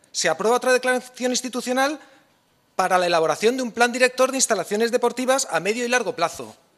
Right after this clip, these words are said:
Nada, tampoco. ¿Cuánto hace que no nos reunimos? ¿Cuánto hace que no nos convocan?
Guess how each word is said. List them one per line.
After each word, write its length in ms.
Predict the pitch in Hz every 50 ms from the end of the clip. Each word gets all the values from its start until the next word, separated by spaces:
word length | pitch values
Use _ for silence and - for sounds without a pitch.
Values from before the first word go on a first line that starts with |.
| _ _ -
Nada, 500 | 143 143 196 214 185 151 117 104 - -
tampoco. 600 | 147 156 151 - 220 208 214 - 135 113 101 _ -
¿Cuánto 260 | 202 220 233 - 240
hace 160 | - - 190
que 80 | 180 180
no 80 | 185
nos 160 | 180 175 156
reunimos? 560 | 156 160 156 139 135 123 123 113 110 - - - -
¿Cuánto 260 | - 214 226 214 240
hace 140 | 214 220 185
que 60 | 202
no 80 | 196 185
nos 120 | 165 -
convocan? 480 | - 160 139 135 123 - 117 104 104